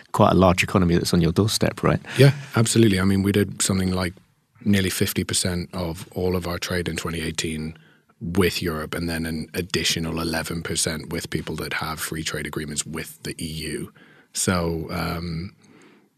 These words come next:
Speaker 2: that's huge. That's
Speaker 1: Yeah.
Speaker 2: our single biggest trading partner,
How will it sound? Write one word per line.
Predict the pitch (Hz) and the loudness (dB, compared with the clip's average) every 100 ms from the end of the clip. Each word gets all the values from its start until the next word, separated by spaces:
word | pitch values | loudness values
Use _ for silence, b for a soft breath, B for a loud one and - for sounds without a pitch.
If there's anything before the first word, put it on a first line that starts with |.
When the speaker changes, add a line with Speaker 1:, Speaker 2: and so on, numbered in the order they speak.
| - | 0
Speaker 2:
that's | 107 - | 2 2
huge. | - 78 71 - - | 0 -2 -4 -10 0
That's | 92 113 | 4 6
Speaker 1:
Yeah. | |
Speaker 2:
our | 98 | 6
single | - 107 101 98 | 6 6 4 4
biggest | 95 87 87 - - - _ - | 0 0 2 0 0 -6 _ -2
trading | - 87 85 | 0 0 -2
partner, | 80 80 73 78 78 | -4 -6 -8 -6 -8